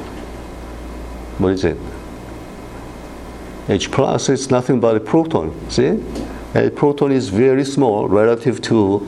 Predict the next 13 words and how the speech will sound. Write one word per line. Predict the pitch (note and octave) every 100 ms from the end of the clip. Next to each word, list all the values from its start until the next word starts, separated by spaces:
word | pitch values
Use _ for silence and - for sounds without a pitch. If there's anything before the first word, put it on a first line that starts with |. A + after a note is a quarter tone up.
| -
atoms. | - A#2+ C#3+ D#2+ - - - - - - - - - -
See | -
how | F2+ A#2+
many | A#2
times | A2+ A2+ G#2+
smaller? | - G#2 G#2 C3+ A#3+ - - -
About, | F#3 E3 G#2+ G#2 A2 - - - - - -
what, | G#2 G#2+ - - - -
one | G#2
over | G#2 G2
ten | G2+ A#2+ G2
thousand | G#2 G#2+ G2+ C#3
of, | B2